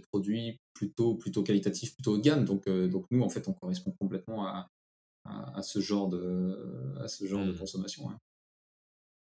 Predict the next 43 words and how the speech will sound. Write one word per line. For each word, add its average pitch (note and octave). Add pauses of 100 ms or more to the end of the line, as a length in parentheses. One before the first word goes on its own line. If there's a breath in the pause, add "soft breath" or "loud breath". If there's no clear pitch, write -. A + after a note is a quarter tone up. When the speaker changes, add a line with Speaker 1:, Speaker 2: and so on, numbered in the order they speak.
(200)
Speaker 2:
Ok. B2 (920 loud breath)
Bon, F2+
bah, A#2
écoute, A#2
euh, G2 (680)
top. C#3+ (680 loud breath)
Euh, G2+
ce -
sera G2+
intéressant G2+
de A2
voir G#2+
dans, F2
dans F2+
un G2+
an, G#2+
deux G2
ans, G2+
euh, E2+
trois F#2+
ans, G2+
euh, F2
comment F2+
tout F#2+
ça, G#2+
ça G2
a F#2
évolué, F#2
et G2
notamment F2+
cette F#2+
course A#2
à, F2+ (520)
à, E2
tu -
vois, G2+
le, F2+
les, F2+ (340)
les, - (100)
celui G2
qui G#2+
sera G#2
le G2